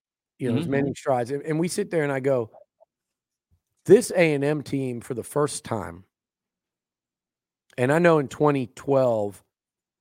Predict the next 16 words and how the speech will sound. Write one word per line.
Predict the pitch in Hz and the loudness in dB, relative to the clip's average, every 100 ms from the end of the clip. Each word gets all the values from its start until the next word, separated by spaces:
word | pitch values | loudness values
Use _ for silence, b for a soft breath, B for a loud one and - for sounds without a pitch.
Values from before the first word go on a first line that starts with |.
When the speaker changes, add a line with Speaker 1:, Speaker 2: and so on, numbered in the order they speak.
| _ | _
Speaker 1:
they | 131 | 2
had | 135 123 | 2 2
Johnny, | 101 117 113 110 | -2 -2 -2 -2
they | 107 | -2
had | 110 113 | 0 -2
Mike, | 107 101 98 95 _ _ | -2 -4 -4 -8 _ _
they | 104 | -6
had | 107 | -2
Ryan | 117 110 | -2 -2
Swope, | 104 - 107 104 | -6 -6 -6 -6
they | 107 | -6
had | 110 113 | -2 0
all | 113 | 2
those | 113 104 | 0 -2
O | 107 | -4
linemen, | 101 101 101 98 | -4 -4 -6 -10